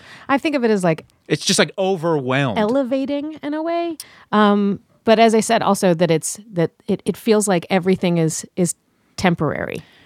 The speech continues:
Speaker 2: Yeah, if that song were in, like, a Fern Gully mo-, movie, that would be the moment where, like, the shrunk down man, like, touches the, like, sprite's hand,
Speaker 1: Oh, and
Speaker 2: and
Speaker 1: things
Speaker 2: that's
Speaker 1: come
Speaker 2: when
Speaker 1: back
Speaker 2: he,
Speaker 1: to
Speaker 2: like,
Speaker 1: life?
Speaker 2: lights up and they're,
Speaker 1: Mm-hmm.
Speaker 2: like, f-, yeah, flying through. Yeah, yeah.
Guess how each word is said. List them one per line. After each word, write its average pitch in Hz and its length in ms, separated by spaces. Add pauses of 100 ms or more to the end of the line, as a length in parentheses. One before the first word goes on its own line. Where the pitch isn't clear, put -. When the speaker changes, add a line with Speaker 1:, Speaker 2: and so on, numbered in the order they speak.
(320)
Speaker 2:
Yeah, 151 120
if 156 80
that 190 160
song 190 200
were 180 100
in, 165 80
like, 135 160
a 110 80
Fern 113 400
Gully 135 280
mo-, 139 300
movie, 156 560
that 123 180
would 123 220
be 131 160
the 120 140
moment 117 400
where, 131 100
like, 120 280
the 120 80
shrunk 117 380
down 117 300
man, 113 520
like, 104 260
touches 107 480
the, 113 120
like, 98 260
sprite's 101 440
hand, 107 460
Speaker 1:
Oh, 208 60
and 175 100
Speaker 2:
and - 60
Speaker 1:
things 123 60
Speaker 2:
that's 131 140
Speaker 1:
come 156 80
Speaker 2:
when 147 80
Speaker 1:
back 170 100
Speaker 2:
he, 156 60
Speaker 1:
to 147 60
Speaker 2:
like, 139 100
Speaker 1:
life? 175 220
Speaker 2:
lights 127 360
up 127 280
and 123 180
they're, 117 80
Speaker 1:
Mm-hmm. 113 80
Speaker 2:
like, 110 140
f-, - 180
yeah, 110 240
flying 104 420
through. 117 340
Yeah, 113 180
yeah. 101 260